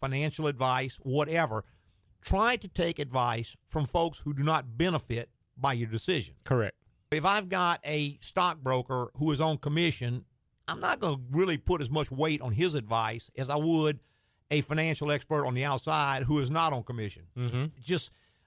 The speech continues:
Speaker 1: I'm not gonna say one couldn't be bad and the other one be good, or vice versa. However, this guy has way more reason to try to push me towards a certain product he's gonna make more money on
Speaker 2: Sure.
Speaker 1: than the other. And I've always felt that professionals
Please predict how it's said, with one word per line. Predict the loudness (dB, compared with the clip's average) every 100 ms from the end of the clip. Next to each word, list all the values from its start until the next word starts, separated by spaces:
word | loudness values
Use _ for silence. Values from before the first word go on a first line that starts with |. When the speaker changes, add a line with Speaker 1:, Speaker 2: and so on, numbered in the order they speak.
| _
Speaker 1:
I'm | 2
not | 4
gonna | 4
say | 2 4
one | 4 2
couldn't | 2 2
be | 0
bad | 2 4 4
and | 2
the |
other | 2 0
one |
be | -2 0
good, | 4 4 4 2
or | -2
vice | 0 0 0
versa. | 0 0 0 -2 -6 -6
However, | -2 0 0 2 2 2 0
this | -4
guy | -2 -2 2
has | 2 0
way | 0 0 2
more | 2 0
reason | 0 0 0 -2 -2 -4 -8 -4
to | -4 -4 -16 _ _ _ _
try | 0 2
to | 2
push | 2 0 0
me | -2
towards | 0 0 -2
a |
certain | -2 -2 0
product | 0 0 -2
he's | -4
gonna | -2
make | -2
more | 0 2
money | 2 0 0
on | -2 -2
Speaker 2:
Sure. | -2 -2
Speaker 1:
than | 0 2
the | 2
other. | 2 -2 -20 _ _ _ _ _ -2
And | 2 0 -2 0
I've | 2 2 2
always | 2 4 2 0
felt | 0 2 2 -2 -4
that | -4 -4 _ -4
professionals | -4 0 0 0 0 -2 -2 -8